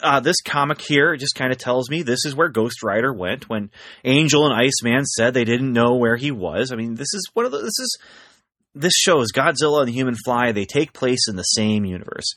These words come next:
Anyway, Ghost Rider's here, and the bike is falling towards some spikes, and, and the cover hyperbole says,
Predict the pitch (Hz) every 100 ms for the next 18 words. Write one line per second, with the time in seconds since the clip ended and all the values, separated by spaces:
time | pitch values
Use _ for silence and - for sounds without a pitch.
0 | - 147 151 135 104 104 101 - - -
1 | - - _ _ _ _ _ _ _ _
2 | _ _ _ _ - 165 - 147 135 -
3 | 104 98 92 92 _ _ _ _ _ _
4 | _ _ _ - 135 127 123 120 120 120
5 | - 135 117 - 139 160 160 - - 123
6 | 123 113 123 127 113 - - 98 104 -
7 | - 120 120 143 131 127 - 156 165 156
8 | 143 - 135 127 120 - 120 113